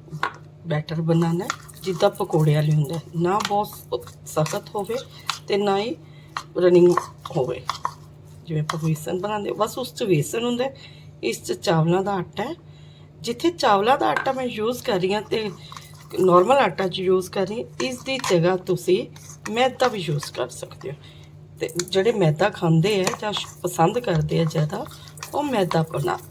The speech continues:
ਪਾ ਸਕਦੇ। ਇਸੇ ਟਾਈਮ ਪਾਉਣਾ ਹੈ ਬਸ। ਇਹਨੂੰ ਪਤਲਾ ਕਰ ਲੈਣਾ ਥੋੜ੍ਹਾ,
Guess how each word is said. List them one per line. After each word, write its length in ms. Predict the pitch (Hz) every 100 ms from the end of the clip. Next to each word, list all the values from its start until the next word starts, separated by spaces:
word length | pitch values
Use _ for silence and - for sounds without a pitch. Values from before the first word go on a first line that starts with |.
| -
ਪਾ 160 | 160 147
ਸਕਦੇ। 420 | - - - - -
ਇਸੇ 280 | 233 -
ਟਾਈਮ 260 | - 226 180
ਪਾਉਣਾ 260 | - 120 123
ਹੈ 60 |
ਬਸ। 500 | 147 151 147 147 - - - - - - - - - - - - - - - - - - - - - - - - - - - - - - - - -
ਇਹਨੂੰ 220 | 190 214
ਪਤਲਾ 460 | - 214 - 208 202
ਕਰ 360 | - - 160
ਲੈਣਾ 260 | 160 127 127
ਥੋੜ੍ਹਾ, 300 | - 113